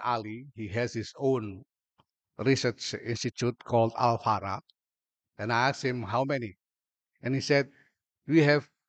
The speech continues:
fifty-nine point two percent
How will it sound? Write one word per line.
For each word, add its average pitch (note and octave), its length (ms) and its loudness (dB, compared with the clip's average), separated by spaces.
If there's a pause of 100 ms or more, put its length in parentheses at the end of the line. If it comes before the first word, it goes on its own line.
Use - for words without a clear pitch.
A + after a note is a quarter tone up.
(600)
fifty-nine G#3 960 2
point F#3+ 360 2
two A3+ 140 -2
percent E3+ 500 2